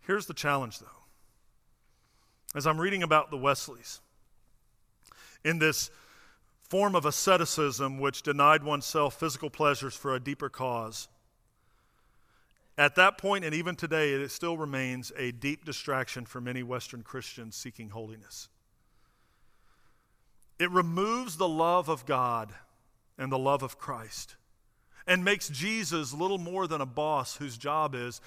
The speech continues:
to check off the to-do list of what you have to do each day. Your quiet time,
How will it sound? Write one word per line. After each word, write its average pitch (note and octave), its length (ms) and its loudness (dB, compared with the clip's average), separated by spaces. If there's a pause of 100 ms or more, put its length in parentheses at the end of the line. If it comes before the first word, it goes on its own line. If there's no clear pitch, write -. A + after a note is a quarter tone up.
(220)
to D3 120 -6
check - 320 -4
off D#3+ 280 -2 (200)
the C3+ 120 -4
to-do D3 440 -6
list B2+ 300 -6
of A#2 120 -8
what C3 220 -10
you C3+ 100 -6
have C3 200 -6
to C3+ 80 -14
do C3 180 -8
each B2+ 220 -10
day. A#2 420 -6 (1500)
Your A#2 100 -12
quiet A2+ 380 -6
time, G2 440 -14